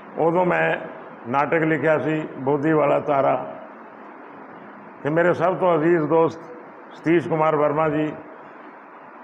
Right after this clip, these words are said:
ਇਹਨਾਂ ਦੇ ਨਾਲ ਮੇਰੀ ਦੋਸਤੀ ਹੋਈ। ਪਹਿਲੀ ਮੁਲਾਕਾਤ 'ਚ ਅਸੀਂ ਸਵੇਰੇ ਪੰਜ ਵਜੇ ਤੱਕ ਵਾਈਸ ਚਾਂਸਲਰ ਦੇ ਆਫਿਸ ਦੇ ਸਾਹਮਣੇ ਹੀ ਬੈਠੇ ਰਹੇ, ਰਾਤ ਨੂੰ ਡਿਨਰ ਕੀਤਾ,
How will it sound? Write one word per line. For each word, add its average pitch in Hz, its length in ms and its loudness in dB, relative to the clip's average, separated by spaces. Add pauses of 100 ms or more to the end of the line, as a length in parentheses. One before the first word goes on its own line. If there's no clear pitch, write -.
(120)
ਇਹਨਾਂ 185 240 2
ਦੇ 180 120 2
ਨਾਲ 160 240 4
ਮੇਰੀ 160 220 4
ਦੋਸਤੀ 147 420 2
ਹੋਈ। 143 300 4 (880)
ਪਹਿਲੀ 190 280 4
ਮੁਲਾਕਾਤ 165 600 4
'ਚ 156 80 4
ਅਸੀਂ 160 160 2
ਸਵੇਰੇ 151 380 4
ਪੰਜ 160 300 0
ਵਜੇ 165 240 6
ਤੱਕ 147 200 2 (680)
ਵਾਈਸ 143 280 4
ਚਾਂਸਲਰ 151 520 2
ਦੇ 156 120 2
ਆਫਿਸ 147 340 2
ਦੇ 151 220 2
ਸਾਹਮਣੇ 170 400 0
ਹੀ 175 40 0
ਬੈਠੇ 135 320 2
ਰਹੇ, 127 220 2 (640)
ਰਾਤ 135 280 4
ਨੂੰ 165 200 0
ਡਿਨਰ 156 280 4
ਕੀਤਾ, 160 460 2